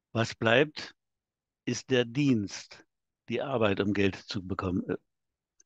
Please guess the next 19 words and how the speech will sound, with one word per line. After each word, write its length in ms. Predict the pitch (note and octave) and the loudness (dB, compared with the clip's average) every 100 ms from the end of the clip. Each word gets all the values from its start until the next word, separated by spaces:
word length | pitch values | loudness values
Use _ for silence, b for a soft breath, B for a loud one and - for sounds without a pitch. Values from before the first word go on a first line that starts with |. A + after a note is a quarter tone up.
| _ - | _ 4
Noam 340 | C3+ B2+ B2 | 8 10 8
Chomsky 480 | A#2 C3+ D3 - D#3+ | 6 4 4 6 8
nennt 300 | C#3 B2 B2 | 8 8 6
das 240 | A2 G2+ | 4 4
Wage 240 | G#2 A2+ - | 4 2 0
Slavery, 720 | - A2+ C3 C3+ C#3+ D#3+ F3 _ _ _ _ _ _ - | -2 4 4 4 2 0 -4 _ _ _ _ _ _ -4
ein 180 | A#2 A2 | -2 -2
Begriff, 340 | G#2+ B2+ - | -2 -2 0
der 140 | - | -2
schon 180 | A#2 A#2+ | -2 0
im 140 | A2+ A2 | 0 0
neunzehnten 480 | A#2 G2+ A2+ A2 | -2 -2 -4 -2
Jahrhundert 340 | G#2+ G#2+ A2+ A2 | 0 2 0 0
aufkam. 560 | C3+ - - B2 C3+ D3 _ _ _ _ _ _ _ _ | -2 -2 0 0 0 -6 _ _ _ _ _ _ _ _
Und 120 | A2 | 2
der 80 | A#2 | 4
verstorbene 600 | A#2 A#2 - B2+ A#2+ A#2+ | 4 4 6 6 8 6
David 340 | A2+ A2+ A2 - | 6 4 2 0
Graeber 540 | A2 A2+ A2+ B2+ B2 | 0 0 2 0 0